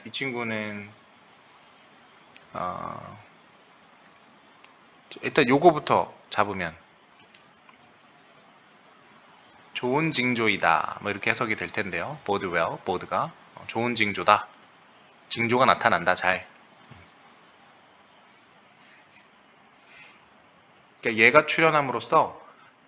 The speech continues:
이 감성지능에 대한 좋은 징조가 나타나고 있대요. 그러면 에이아이는 모멘텀을 얻고 있다. 추진력이죠. 그죠? 그리고 추진력을 받고 있고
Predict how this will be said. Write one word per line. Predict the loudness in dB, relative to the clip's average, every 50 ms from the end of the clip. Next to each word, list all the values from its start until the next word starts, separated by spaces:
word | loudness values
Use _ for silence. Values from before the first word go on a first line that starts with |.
| _
이 | -8 -8 -4
감성지능에 | -2 -2 -2 -2 -2 0 2 2 2 2 0 -2 -2 -2 -2 -2 -2 -2 -2 -2 -2
대한 | -2 -2 -2 -2 -4
좋은 | -4 -4 -2 -2 -2 -2
징조가 | -4 -4 -4 -4 -2 -2 -2
나타나고 | -2 -2 -4 -4 -4 -4 -4 -6 -8
있대요. | -16 -16 -20 -20 -20 -20 -20 _ _ -20 -20 _ _ _ _ _ _ _
그러면 | -4 -4 -2 -2 -2 -4 2
에이아이는 | 4 4 6 6 6 4 4 2 0 -2 -4 -4 -6 -8 -14 -20 _ _ _ _ _ _ _ _ _ _ _ -6
모멘텀을 | -2 -2 -2 2 2 2 2 0 -4 -6 -2 0 0 2 2 2 -2 -2 -2 -4 -10 -20 _ _ _ _ _ _ _ _ _ _ _ _ _ _ _ _ _ _ _ _ _ _ _ _ _ _
얻고 | -8 -8 -6 -6 -10 -10
있다. | -10 -10 -14 -12 -12 -14 -16 -18 -14 _
추진력이죠. | -12 -12 -8 -8 -6 -6 -6 -6 -8 -10 -14 -16 -18 -20
그죠? | -20 -18 -18 -18 -18 -20 -20 _ _ _ _ _ _ _ _ -20 -20 -20 -20 -20 -20 -20 _ -14 -8
그리고 | -6 -6 -4 -2 -2 -2 -2 -4 -8
추진력을 | -12 -12 -8 -4 0 0 0 2
받고 | 2 -2 -2 -2 -2 -4
있고 | -4 -2 -2 -2 -2 -2 -4